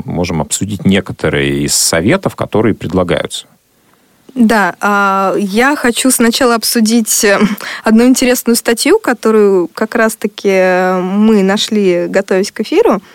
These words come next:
Speaker 2: Она называется «Пятьдесят маленьких возможностей сэкономить деньги». И мне хочется как раз сделать подборку из нее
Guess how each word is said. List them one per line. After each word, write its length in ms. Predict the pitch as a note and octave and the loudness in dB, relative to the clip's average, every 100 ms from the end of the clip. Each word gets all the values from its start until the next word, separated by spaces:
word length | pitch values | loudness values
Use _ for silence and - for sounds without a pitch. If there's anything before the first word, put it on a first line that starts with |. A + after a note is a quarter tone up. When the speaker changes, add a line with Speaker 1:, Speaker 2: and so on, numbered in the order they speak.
| - - - | -20 -20 -6
Speaker 2:
Она 160 | G3 B3 | 0 4
называется 440 | F4+ C4+ C#4+ - | 4 2 0 0
«Пятьдесят 460 | A#3 A3 G#3+ C#4 E4 | -4 -2 0 0 2
маленьких 460 | A3+ B3+ A#3+ A#3+ | 2 4 2 0
возможностей 580 | G3+ G#3 G#3+ B3 C4+ - | 0 2 2 2 -2 -2
сэкономить 520 | - - G3+ G#3+ A3+ | -6 -2 2 4 4
деньги». 440 | A3 G3 E3+ - E3+ - - - - - - _ | 4 2 2 -2 -4 -6 -20 -20 -20 -20 -20 _
И 640 | A3 A3 A3+ A3 G#3+ G3 F#3+ G#3+ - _ | 2 4 6 6 4 4 2 -2 -12 _
мне 220 | G#3 G#3 C#4 | -2 0 2
хочется 340 | C4+ - A#3+ | 2 0 -2
как 160 | A3+ A#3 | -2 0
раз 260 | A#3+ A#3 | 0 0
сделать 400 | A3 A3 A#3 A3 | 0 2 2 0
подборку 540 | - A3 A3+ A3+ - G3 | -2 0 2 0 0 0
из 100 | G3+ | 4
нее 460 | G3+ G3+ F#3+ F3 | 4 4 4 2